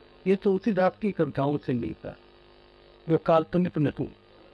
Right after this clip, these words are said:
यथार्थ। ये ताकि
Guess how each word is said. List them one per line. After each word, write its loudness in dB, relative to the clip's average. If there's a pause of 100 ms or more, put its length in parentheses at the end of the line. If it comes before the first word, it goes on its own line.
(260)
यथार्थ। 0 (2250)
ये 2 (1600)
ताकि 0